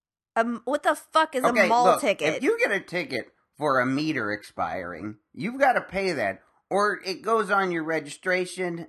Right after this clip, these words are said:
Speaker 2: and you could get your car impounded. It's from the city.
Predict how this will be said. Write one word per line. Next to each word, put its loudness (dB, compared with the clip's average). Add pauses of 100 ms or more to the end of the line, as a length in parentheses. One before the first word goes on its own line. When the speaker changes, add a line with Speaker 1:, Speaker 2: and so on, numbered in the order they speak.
Speaker 2:
and -2
you -6
could -16
get -8
your -14
car 0
impounded. -4 (760)
It's -10
from -6
the -10
city. -8